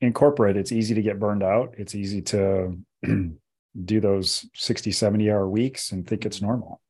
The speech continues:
Speaker 1: And then
Speaker 2: Yeah. And I've talked to a lot of men that, um, have had mental breakdowns, that,
Speaker 1: Mm-hmm.
Speaker 2: um, have had to go on disability leave because, you know, they had, you know, panic attacks, anxiety attacks. And at the end of the day, is that really worth,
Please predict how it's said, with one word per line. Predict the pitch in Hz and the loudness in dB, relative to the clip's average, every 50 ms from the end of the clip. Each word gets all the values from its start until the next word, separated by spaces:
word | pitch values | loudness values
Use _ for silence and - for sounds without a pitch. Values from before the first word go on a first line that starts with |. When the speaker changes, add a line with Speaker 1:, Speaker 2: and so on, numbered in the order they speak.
| _ _ _ - | _ _ _ -14
Speaker 1:
And | - 95 92 92 95 92 92 95 | -12 -8 -8 -6 -6 -6 -6 -6
then | 95 95 95 92 92 87 87 - | -4 -4 -4 -4 -6 -8 -8 -6
Speaker 2:
Yeah. | - 135 151 170 156 139 | -2 2 2 2 2 2
And | 123 127 135 135 127 127 | 0 -2 -2 -2 -4 -2
I've | 131 131 131 123 | -2 -2 -2 0
talked | - 151 135 135 135 - | 0 -2 -2 -2 -2 -2
to | - 139 | -2 -2
a | |
lot | 131 127 135 135 | 0 0 0 0
of | 131 127 | 0 0
men | 131 139 151 151 139 | -2 -2 -2 -2 -2
that, | 131 127 123 123 - - 131 | -2 -2 -4 -4 -6 -6 -6
um, | 123 120 120 120 120 123 | -4 -4 -4 -4 -4 -4
have | 127 120 113 | -4 -2 0
had | 120 127 131 131 117 | 0 2 2 2 0
mental | 127 127 131 131 - 135 | -2 -4 -4 -2 -2 -4
breakdowns, | 120 117 123 127 131 131 - 147 131 131 135 143 147 143 127 117 | -4 -2 -2 -2 -2 -2 -2 -2 -2 -2 -2 -2 -4 -4 -4 -4
that, | 120 120 117 117 117 | -4 -2 -2 -2 -2
Speaker 1:
Mm-hmm. | 117 139 143 123 120 117 | -2 -2 -4 -6 -6 -8
Speaker 2:
um, | 113 113 | -8 -8
have | 113 120 127 113 120 | -6 -6 -6 -4 0
had | 127 123 120 | 0 0 0
to | 120 120 | -2 -4
go | 117 127 123 | -4 -2 -2
on | 123 120 117 117 113 | -2 -2 -4 -6 -6
disability | 123 123 - - 123 113 127 127 127 131 127 | -6 -6 -6 -6 -4 0 0 0 0 0 -2
leave | 123 123 127 131 139 143 131 120 | -2 -2 -2 -2 -2 -2 -4 -4
because, | 135 123 - 131 123 120 117 110 - - - - | -8 -6 -6 -6 -6 -6 -6 -8 -10 -12 -12 -10
you | 139 123 | -10 -8
know, | 120 117 | -8 -8
they | 117 117 117 | -6 -4 -2
had, | 123 120 120 117 113 113 - - - - - - - - _ _ | -2 -2 -4 -4 -8 -12 -16 -20 -20 -20 -20 -20 -20 -20 _ _
you | - 117 | -6 -6
know, | 113 113 113 117 - - | -6 -6 -8 -10 -14 -8
panic | - 151 139 135 131 - | -2 0 0 0 0 -2
attacks, | 127 - 139 135 131 127 123 - | -4 -2 0 2 2 0 0 -4
anxiety | 120 117 117 123 131 131 131 127 127 | -6 -4 -2 -2 0 0 0 -2 -4
attacks. | 120 - 131 123 123 123 123 117 - - - - | -4 -4 -4 -4 -2 -2 -4 -6 -8 -12 -12 -10
And | - 127 120 117 117 117 117 | -10 -10 -8 -8 -8 -8 -8
at | 127 123 120 | -8 -8 -6
the | 147 143 135 | -4 -4 -2
end | 131 | -2
of | 131 123 | -2 -4
the | 120 120 | -4 -2
day, | 127 127 123 123 | -2 0 0 0
is | 123 117 | -2 -2
that | 117 123 123 123 | -4 -4 -4 -4
really | 123 127 120 113 | -4 -4 -4 -4
worth, | 110 117 123 127 127 120 | -6 -4 -4 -4 -4 -4